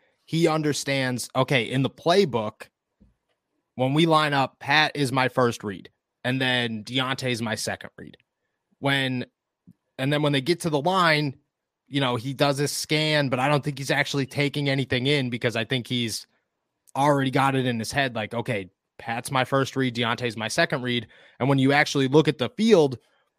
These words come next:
you s-, you realize, like, "Oh, look at that. George is in press coverage right now, and there's no safety help." At that point in your head, you have to adjust. You're the quarterback, and you gotta go, "That is gonna be an open receiver.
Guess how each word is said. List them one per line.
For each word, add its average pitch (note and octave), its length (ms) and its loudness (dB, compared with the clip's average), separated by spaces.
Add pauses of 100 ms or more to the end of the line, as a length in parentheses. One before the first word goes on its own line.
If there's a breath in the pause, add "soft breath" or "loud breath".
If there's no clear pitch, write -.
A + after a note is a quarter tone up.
(120)
you C#3+ 140 -2
s-, - 240 -6
you B2 160 -4
realize, C3 500 6
like, A2+ 140 -6 (260)
"Oh, C#3+ 160 4
look A#2 220 0
at C#3+ 40 2
that. C3+ 280 -2
George C#3+ 300 2
is B2 120 -2
in A2 120 -4
press D3 280 -4
coverage D3 380 2
right C3+ 180 0
now, C3 220 2
and B2 100 -2
there's A#2 160 -4
no B2 240 -2
safety A2 400 -6
help." F2 220 -14 (480)
At B2+ 160 -2
that E3+ 220 2
point E3+ 280 0 (100)
in B2+ 180 -2
your F3 260 4
head, C3+ 240 0
you D3+ 160 2
have D3+ 200 4
to C3 140 0
adjust. - 480 -6 (240)
You're C3 240 2
the F3+ 80 0
quarterback, D3+ 480 0
and C3+ 80 -4
you C#3 80 -4
gotta C3 160 -2
go, A#2+ 160 -2
"That D#3+ 340 -2
is D3+ 220 0
gonna D#3+ 220 2
be C#3+ 160 -2
an C3+ 80 -2
open C3 320 -2
receiver. C3+ 640 -4